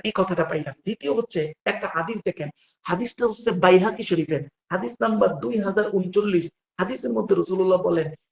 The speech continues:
"ইয়া আইয়ুহান নাস", হে মানুষ সকল, "ইন্না রাব্বাকুম ওয়াহিদ", তোমাদের রব এক, "ওয়া ইন্না আবাকুম ওয়াহিদ", তোমাদের পিতা একজন, "ওয়ালা লা, আলা লা ফাদলা লি আরাবিয়্যিন আলা আজামিয়্যিন",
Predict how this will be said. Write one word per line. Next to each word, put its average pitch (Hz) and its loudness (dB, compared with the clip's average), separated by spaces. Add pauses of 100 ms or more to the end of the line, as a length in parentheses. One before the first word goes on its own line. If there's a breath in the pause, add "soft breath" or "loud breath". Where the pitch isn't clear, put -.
(100)
"ইয়া 240 6
আইয়ুহান 180 2
নাস", 151 -4 (100)
হে 240 4
মানুষ 202 0
সকল, 160 -4 (340)
"ইন্না 247 -2
রাব্বাকুম 214 2
ওয়াহিদ", - -2
তোমাদের 202 2
রব 180 6
এক, 139 -6 (300)
"ওয়া 185 4
ইন্না 214 0
আবাকুম 185 2
ওয়াহিদ", 160 0
তোমাদের 190 2
পিতা 247 -4
একজন, 143 -2 (600)
"ওয়ালা 214 6
লা, 190 6 (220)
আলা 208 6
লা 190 4
ফাদলা 202 6
লি 180 4
আরাবিয়্যিন 165 0
আলা 165 2
আজামিয়্যিন", 160 0